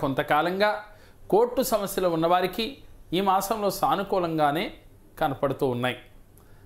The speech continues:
అదేవిధంగా వాహన యోగం, అలాగే సొంత ఇంటి కళ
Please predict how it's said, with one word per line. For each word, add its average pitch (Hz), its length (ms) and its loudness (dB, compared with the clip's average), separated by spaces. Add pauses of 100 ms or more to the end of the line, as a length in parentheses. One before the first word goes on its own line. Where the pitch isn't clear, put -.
(500)
అదేవిధంగా 165 600 2 (1800)
వాహన 233 340 2 (140)
యోగం, 185 260 0 (1300)
అలాగే 208 300 2 (360)
సొంత 180 300 0 (140)
ఇంటి 170 200 -4 (100)
కళ 170 160 4